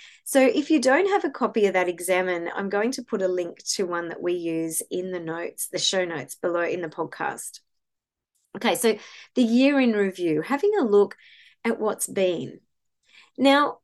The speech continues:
one of the things I like to do is to start with a gratitude list, looking at the things that I've been grateful for in the year. And I think this is really important. And neuroscience shows us that this practice of gratitude actually trains our brains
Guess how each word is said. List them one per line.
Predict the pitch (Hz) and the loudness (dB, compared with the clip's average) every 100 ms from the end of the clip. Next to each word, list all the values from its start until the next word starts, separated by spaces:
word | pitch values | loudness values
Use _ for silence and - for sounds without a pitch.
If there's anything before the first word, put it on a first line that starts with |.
| _ | _
one | 247 349 | -2 0
of | 480 494 | 2 0
the | - | 2
things | 233 220 214 202 | 2 2 0 -2
I | - 196 | 0 2
like | 196 190 - | 2 0 -2
to | - | -4
do | 190 | 0
is | 190 190 | 0 0
to | 226 | -6
start | 220 - 214 208 247 - | -6 -6 -2 0 0 -2
with | 196 185 180 180 - | 0 2 2 -2 -10
a | |
gratitude | 185 170 165 170 170 180 160 | -8 -4 -2 -2 -4 -4 -4
list, | 156 143 139 - | -4 -4 -4 -2
looking | 294 392 392 302 | -2 0 0 2
at | 196 - - - - - - | 0 -2 -6 -14 -20 -12 -8
the | 233 | -4
things | - 262 285 | 0 2 2
that | 285 | 2
I've | 226 208 | 0 0
been | 202 190 | -2 -2
grateful | 156 160 156 - 170 | -2 -2 -2 -6 -12
for | - 170 156 151 156 - | -6 -2 0 -2 -6 -10
in | 196 165 | -8 -6
the | |
year. | 156 156 104 107 _ - | -6 -6 -8 -12 _ -2
And | 277 | 0
I | |
think | 285 494 | 0 2
this | 403 285 | 2 2
is | 226 | 0
really | 208 202 180 | 2 2 0
important. | 170 - 190 185 | -2 0 0 0
And | 185 190 | -2 0
neuroscience | 226 247 220 - 170 151 - - | 2 2 0 -2 -2 -2 -4 -4
shows | - 175 180 170 | -2 0 0 -2
us | 143 143 | -6 -4
that | 175 160 - - - - - | -2 -2 -2 -12 -18 -20 -2
this | 226 202 | -2 -2
practice | - 214 226 233 226 | -4 -2 -2 -4 -6
of | 180 160 | -8 -10
gratitude | - 165 175 180 - 175 170 - | -4 -2 0 -2 -4 -6 -6 -6
actually | 202 - 269 302 | -8 -4 -2 -2
trains | 269 196 185 185 175 | -2 -4 -4 -4 -6
our | 170 | -6
brains | 165 170 165 165 165 - | -6 -6 -4 -6 -8 -12